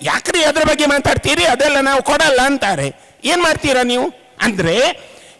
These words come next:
ಹಿಂದೂ ಸಮಾಜಕ್ಕೆ ಪೂರಕವಾದ ಸರ್ಕಾರಗಳನ್ನ ನಾವು ತರದೇ ಇದ್ರೆ ನಾವು ಕೂಡ ನಮ್ಮ ಪರಿಸ್ಥಿತಿ ಇನ್ನೂ ಹೀಗೆ ಆಗತ್ತೆ. ನಾಳೆ ವಕ್ಫ್‌ನು ಬರ್ಬೋದು.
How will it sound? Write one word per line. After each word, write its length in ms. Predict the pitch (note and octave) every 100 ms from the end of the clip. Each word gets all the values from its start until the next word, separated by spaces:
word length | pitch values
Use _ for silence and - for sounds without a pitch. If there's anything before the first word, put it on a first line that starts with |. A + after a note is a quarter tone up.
| -
ಹಿಂದೂ 320 | E3+ A#3 E4+ F#4
ಸಮಾಜಕ್ಕೆ 540 | - E4 E4 E4 D4
ಪೂರಕವಾದ 600 | B3+ D4+ D#4+ - D#4 D#4+ D4+ -
ಸರ್ಕಾರಗಳನ್ನ 680 | C#4 D4+ D#4+ D4+ D#4+ D4 D4
ನಾವು 220 | D4+ C#4+
ತರದೇ 500 | - B3 D#4 F4 D#4+
ಇದ್ರೆ 640 | B3 A#3+ A3 D3+ D3 - - _
ನಾವು 240 | F#3+ B3+ F4+
ಕೂಡ 160 | G4 F#4
ನಮ್ಮ 200 | D#4+ E4+
ಪರಿಸ್ಥಿತಿ 500 | E4+ F4+ - E4 D#4+
ಇನ್ನೂ 180 | E4+ F#4+
ಹೀಗೆ 280 | - E4 E4+
ಆಗತ್ತೆ. 440 | E4+ D#4+ D4+ C4+
ನಾಳೆ 240 | B3+ C#4 D4
ವಕ್ಫ್‌ನು 500 | C4+ - - E4 E4
ಬರ್ಬೋದು. 840 | D4+ D4 C#4+ B3 G#3 - -